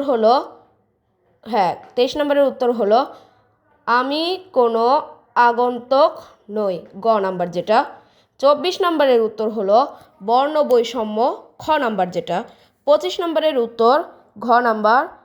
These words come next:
কপোতক্ষ নদকে, ছা-, যাই হোক। ছাব্বিশ নম্বরের উত্তর হলো, দেখিয়েছেন,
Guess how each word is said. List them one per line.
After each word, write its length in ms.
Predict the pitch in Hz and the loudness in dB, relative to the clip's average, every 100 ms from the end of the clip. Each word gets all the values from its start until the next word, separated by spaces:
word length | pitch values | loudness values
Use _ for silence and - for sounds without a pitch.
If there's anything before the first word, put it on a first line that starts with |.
| _ _ - | _ _ -6
কপোতক্ষ 720 | 247 254 262 269 277 277 - 320 330 - - 208 | -4 -2 -4 -2 -4 -6 -2 2 4 2 -6 -6
নদকে, 480 | 214 240 240 214 196 233 _ _ _ _ _ _ _ - | -2 -2 -2 -8 -8 -8 _ _ _ _ _ _ _ -4
ছা-, 200 | 240 226 | -2 0
যাই 180 | 208 226 | 2 2
হোক। 280 | 233 190 190 - - _ _ _ _ _ - | 4 2 0 -6 -20 _ _ _ _ _ -2
ছাব্বিশ 360 | - 262 349 - | 0 0 -4 -2
নম্বরের 400 | 349 320 320 320 226 | 0 2 2 2 0
উত্তর 260 | 254 - 240 233 | -8 -4 -2 -2
হলো, 180 | 226 277 - - _ - | -2 -2 -4 -10 _ -6
দেখিয়েছেন, 560 | 220 220 247 247 277 | -4 -2 -2 0 0